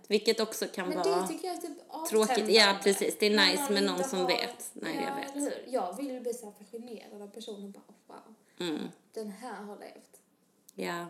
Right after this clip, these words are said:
Speaker 1: Alltså,
Speaker 2: Men
Speaker 1: jag är nog bara, jag tror inte jag har några såna så här längre. Ja, detta och detta, utan jag går nog bara rakt på kemi. Men
Speaker 2: Mm.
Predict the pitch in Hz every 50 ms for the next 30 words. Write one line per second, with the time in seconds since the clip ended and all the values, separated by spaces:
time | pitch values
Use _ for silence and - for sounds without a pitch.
0 | - - _ _ _ _ _ _ _ _ _ _ - - 196 - - 185 190 180
1 | 180 170 175 185 170 165 175 180 175 170 165 160 160 170 165 160 - _ _ _
2 | _ _ _ _ _ _ _ _ - - 220 - - 269 262 - 349 330 339 339
3 | 311 285 269 262 269 269 294 285 - 311 254 226 220 220 254 226 190 165 165 160
4 | - 170 170 165 170 - - 208 202 208 196 - - - 170 165 165 165 170 165
5 | 185 - - - 170 165 - - 156 160 165 - - _ _ - - - - 180
6 | 185 175 175 170 160 175 156 147 - - - 185 - - 185 170 165 165 - -
7 | - - - - - - 208 220 202 165 - 185 202 226 214 - -